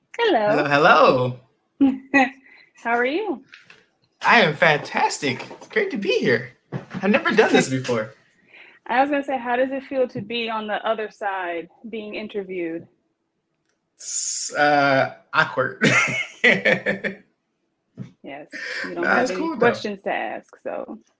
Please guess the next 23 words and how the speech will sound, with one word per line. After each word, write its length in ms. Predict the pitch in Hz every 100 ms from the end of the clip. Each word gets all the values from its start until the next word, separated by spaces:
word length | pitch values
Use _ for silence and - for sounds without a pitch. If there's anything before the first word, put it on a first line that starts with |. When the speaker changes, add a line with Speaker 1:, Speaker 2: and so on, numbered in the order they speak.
| _ -
Speaker 1:
you're 160 | 175
being 240 | 175 180 170
asked 280 | 202 196 -
a 40 |
question. 460 | - - - - 240 - _ _ _ _ _ - - - - - - - -
Um, 520 | 220 233 233 233 123
Speaker 2:
I'm 80 | 151
with 160 | 185
it. 320 | 202 - - - _ _ _ _ _ 220
Speaker 1:
before 360 | 226 - 247
we 140 | 254 262
dive 320 | 220 220 208
in, 340 | 214 208 214 196
just 220 | 202 -
wanna 400 | 214 202 196 196 _ _ -
say 160 | 202
congratulations 880 | 196 208 196 208 196 202 196 - 196
on 140 | 196 190
your 100 | 175
black 240 | 196 190 180 190
belt. 320 | 196 175 - - _ _ _ _ _ _ _ _ _ -
Speaker 2:
Thank 220 | 440 381
you. 300 | 143 127 107